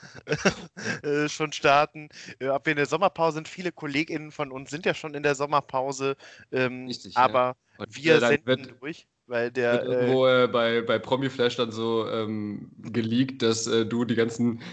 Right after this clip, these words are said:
Speaker 2: alten Instagram-Fotos mit mir gelöscht hast. Das ist <laughs> ist so die Frage, was ist da los?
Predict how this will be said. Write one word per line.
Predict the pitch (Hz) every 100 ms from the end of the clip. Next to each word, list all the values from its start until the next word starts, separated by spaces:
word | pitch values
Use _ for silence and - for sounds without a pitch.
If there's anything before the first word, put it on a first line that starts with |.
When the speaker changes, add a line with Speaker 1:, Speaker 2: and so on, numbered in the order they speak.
| 123
Speaker 2:
alten | 98 113 107
Instagram-Fotos | 110 123 113 107 104 107 113 110
mit | 110
mir | 113
gelöscht | 113 113 - 131
hast. | 123
Das | 131 -
ist | 220 - - 226 240 - 226 -
<laughs> | 220 190
ist | 151
so | 156
die | 143
Frage, | 139 131 131 127
was | 143 160
ist | 151
da | 120
los? | 131 143 123